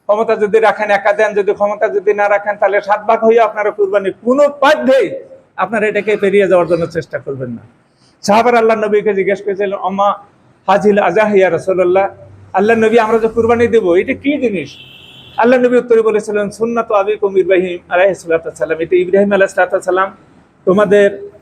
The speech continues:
এ, বনি ইসরাইল বংশের পিতা, তার সুন্নত, যার জন্যে সুন্নতে মুআক্কাদা, কাল কিয়ামত পর্যন্ত উম্মতে মুহাম্মাদের জন্য এটি সুন্নত মুআক্কাদা,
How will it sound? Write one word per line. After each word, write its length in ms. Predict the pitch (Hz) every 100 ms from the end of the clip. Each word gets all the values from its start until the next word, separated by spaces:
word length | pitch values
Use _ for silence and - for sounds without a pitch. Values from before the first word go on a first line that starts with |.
| _ _ -
এ, 120 | 165
বনি 240 | 160 196
ইসরাইল 480 | 233 - 233 220 208 160
বংশের 360 | 180 196 208 202
পিতা, 400 | 196 202 196 139 - _
তার 200 | 190 202
সুন্নত, 440 | 202 196 190 160 117 _ _ _ _ _ _ _ _
যার 180 | - 220
জন্যে 360 | 226 233 233 226 - _ _ _ _
সুন্নতে 420 | - 220 233 226
মুআক্কাদা, 480 | 220 214 214 233 226
কাল 180 | 220 220
কিয়ামত 340 | - 220 226 226
পর্যন্ত 300 | 220 220 220
উম্মতে 360 | 220 214 214 220
মুহাম্মাদের 500 | 196 214 226 220 214
জন্য 180 | 208
এটি 180 | 202 208
সুন্নত 400 | 190 190 202 196
মুআক্কাদা, 720 | 185 190 190 - 190 185 170